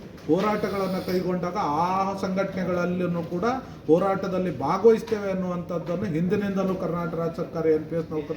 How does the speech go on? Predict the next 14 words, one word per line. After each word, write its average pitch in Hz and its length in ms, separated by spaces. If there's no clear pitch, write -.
ಸಂಘ 156 140
ಹೇಳ್ಕೊಂಡು 160 400
ಬಂದಿದೆ. 175 240
ಆ - 20
ನಿಟ್ಟಿನಲ್ಲಿ 175 440
ಆ 160 40
ಸಂಘಟನಾ 196 580
ಬದ್ಧತೆಯನ್ನು 165 580
ಕೂಡ 156 100
ನಾವು 147 120
ಮೆರೆದಿ-, 180 360
ಮೆರೆಯೋದಕ್ಕೆ 170 540
ಸದಾ 170 260
ಮೆರೆದಿದ್ದೇವೆ, 208 500